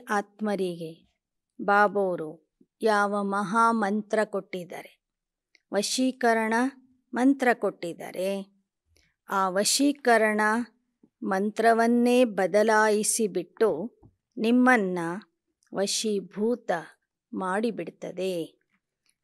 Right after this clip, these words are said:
और एक बात में वशीभूत हुए तो सभी भूत प्रवेश हो जाते.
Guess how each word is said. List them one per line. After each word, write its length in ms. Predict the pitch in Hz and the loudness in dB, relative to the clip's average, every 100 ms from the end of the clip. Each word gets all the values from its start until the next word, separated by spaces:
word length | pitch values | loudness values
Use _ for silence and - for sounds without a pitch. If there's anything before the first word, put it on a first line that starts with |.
| _ _ _ _ - | _ _ _ _ -4
और 260 | 214 254 277 | 2 4 6
एक 220 | 269 262 | 4 4
बात 420 | 202 208 202 202 | 0 0 0 -2
में 320 | 185 175 160 165 _ _ _ _ 202 | -6 -6 -8 -14 _ _ _ _ -4
वशीभूत 680 | 226 - 285 233 233 233 226 185 | -2 0 0 0 -2 -2 -4 -8
हुए 460 | 175 156 151 175 _ _ _ _ _ - | -8 -8 -14 -18 _ _ _ _ _ -2
तो 140 | 240 233 | 0 0
सभी 520 | - 240 226 285 277 | 2 0 2 2 2
भूत 480 | 202 208 226 220 170 151 - _ _ - | -2 -2 -2 -2 -8 -8 -12 _ _ -6
प्रवेश 520 | 208 220 233 226 - | -4 0 0 -2 -4
हो 180 | 240 262 | 0 0
जाते. 600 | 208 185 - - - _ | 0 -4 -6 -14 -20 _